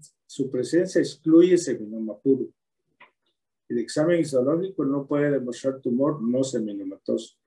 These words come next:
Estos pacientes deben ser tratados como, desde el punto de vista serológico, como tumores no seminomatosos. El alfa feto menor de diecisiete nanogramos puede ser aceptado.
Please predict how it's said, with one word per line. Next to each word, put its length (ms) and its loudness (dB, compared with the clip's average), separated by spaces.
Estos 320 2
pacientes 480 2
deben 240 4
ser 180 0
tratados 640 0
como, 440 2
desde 240 2
el 80 -2
punto 240 2
de 80 10
vista 180 2
serológico, 880 -6
como 240 -8
tumores 600 -2
no 380 6
seminomatosos. 1200 -14
El 180 -6
alfa 380 -2
feto 260 0
menor 400 -4
de 120 -4
diecisiete 400 -2
nanogramos 720 -2
puede 160 -2
ser 240 -4
aceptado. 560 -4